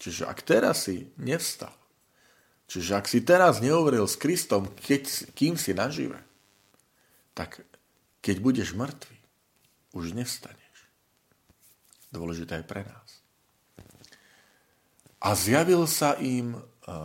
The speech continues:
Mojžiš a Eliáš. A zhovárali sa s ním. To je zaujímavý detail, milí priatelia, že evangelista nehovorí, že by sa Mojžiš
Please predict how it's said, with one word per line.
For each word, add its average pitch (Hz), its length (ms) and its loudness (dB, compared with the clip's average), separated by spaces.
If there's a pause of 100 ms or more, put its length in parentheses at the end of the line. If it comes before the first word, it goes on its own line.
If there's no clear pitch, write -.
(160)
Mojžiš 117 560 -2
a 104 160 -2
Eliáš. - 440 -14 (1000)
A 104 80 6
zhovárali 120 720 4
sa 117 160 0
s - 160 -6
ním. 110 400 -4 (1120)
To 196 80 6
je 202 80 8
zaujímavý 135 480 8
detail, 90 480 2
milí 85 240 -4
priatelia, 82 640 -6
že 82 320 -6 (800)
evangelista 127 640 4
nehovorí, 123 640 6
že 92 240 0
by 92 80 -2
sa 90 240 -2
Mojžiš 95 340 0